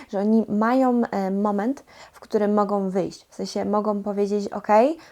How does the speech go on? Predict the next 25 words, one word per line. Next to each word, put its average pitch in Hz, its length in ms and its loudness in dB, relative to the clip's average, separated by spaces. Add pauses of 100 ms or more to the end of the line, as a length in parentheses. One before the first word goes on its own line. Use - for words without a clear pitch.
(320)
nie 214 280 2
gram 214 280 2
dalej”, 202 640 2
i 202 60 -2
do-, 202 180 -2
daje 240 340 2
się 240 140 -6
im 226 100 0
taką 214 280 -10
możliwość. 208 600 -8
I 202 120 -6
tutaj 302 320 2
też 233 160 0
jest 202 220 -8
moim 214 360 -4
zdaniem 214 420 -2 (380)
bardzo 214 220 -2
ciekawym 226 480 -2
twistem 226 500 -4
przy - 160 -14
tym 214 200 -6
motywie, 208 400 -4
e, 202 460 -2
właśnie 214 400 -8
to, 247 260 -2